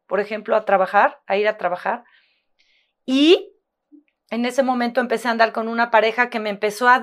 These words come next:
a referir lo que él veía. Del camino de la casa al trabajo, me decía, "Tu rostro empieza a cambiar. Es impresionante. ¿Tú no lo ves?" <laughs> Pero es de verdad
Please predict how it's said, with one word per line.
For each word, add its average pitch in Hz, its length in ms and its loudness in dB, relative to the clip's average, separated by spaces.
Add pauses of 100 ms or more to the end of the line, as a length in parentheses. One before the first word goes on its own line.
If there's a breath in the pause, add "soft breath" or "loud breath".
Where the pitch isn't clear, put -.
a 233 140 4
referir 226 720 2
lo 226 180 2
que 233 120 2
él 233 100 0
veía. 214 500 0 (340 soft breath)
Del 214 280 -2
camino 285 560 2
de 220 320 4 (240 loud breath)
la 220 300 2
casa 247 340 6
al 202 300 2
trabajo, 240 720 4 (180 soft breath)
me 226 160 -2
decía, 247 400 2
"Tu 254 240 -2
rostro 269 540 2
empieza 247 500 0
a 208 140 -6
cambiar. 202 640 0 (240)
Es - 100 -10
impresionante. 247 880 0
¿Tú 262 200 -2
no 311 100 4
lo 339 160 6
ves?" 247 380 2 (180)
<laughs> - 640 -18
Pero 247 240 8
es - 280 4 (600)
de 240 160 4
verdad 254 400 6